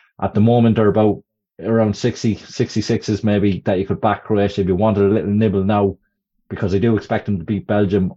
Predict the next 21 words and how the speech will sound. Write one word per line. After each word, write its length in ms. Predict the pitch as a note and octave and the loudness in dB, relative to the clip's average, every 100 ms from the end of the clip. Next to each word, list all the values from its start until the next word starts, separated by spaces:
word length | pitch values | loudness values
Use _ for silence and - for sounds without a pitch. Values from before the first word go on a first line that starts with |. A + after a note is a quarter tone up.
| - | -10
I 80 | |
think 300 | G2+ A2+ G2 | -8 -4 -2
it's 180 | F#2 F2+ | -4 -6
probably 300 | - A2 G2 | -2 0 2
worth 220 | G2 G2 | 2 0
getting 220 | - G2 G2 | -2 -2 0
a 40 | |
little 180 | G#2+ G2 | 0 0
bit 120 | G#2 | -4
of 60 | - | -4
Croatia 400 | G2+ G2 - F#2+ | -4 -4 -2 -2
on 140 | F2+ | -2
side 460 | - F#2+ F#2 - - | -2 -2 -2 -4 -8
in 100 | F#2 | -6
your 160 | F2 | -2
outright 320 | F#2 E2 F2 - | -2 -2 -6 -4
book 280 | F2+ - _ _ | -6 -6 _ _
ahead 220 | - D#2+ F2 | -14 -6 -4
of 100 | E2 | -4
this 140 | F2+ | -6
game. 240 | - F2 | -6 -8